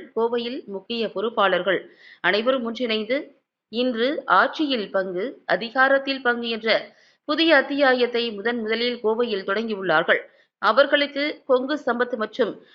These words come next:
அனைத்து விடுதலை சிறுத்தை நெஞ்சம் நிறைந்த வாழ்த்துக்கள் எனவும் கூறப்பட்டுள்ளது. இதேபோல் சென்னையிலிருந்து கோவை சுரேஷ், விடுதலை சிறுத்தைகள் கட்சி மண்ணின் மைந்தன், ஒயிட் ஹவுஸ் நா செல்லத்துரை,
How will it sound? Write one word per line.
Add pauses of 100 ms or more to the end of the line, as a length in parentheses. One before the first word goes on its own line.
(100)
அனைத்து
விடுதலை
சிறுத்தை
நெஞ்சம்
நிறைந்த
வாழ்த்துக்கள்
எனவும்
கூறப்பட்டுள்ளது. (1080)
இதேபோல்
சென்னையிலிருந்து
கோவை
சுரேஷ், (480)
விடுதலை
சிறுத்தைகள்
கட்சி
மண்ணின்
மைந்தன், (400)
ஒயிட்
ஹவுஸ் (280)
நா (180)
செல்லத்துரை,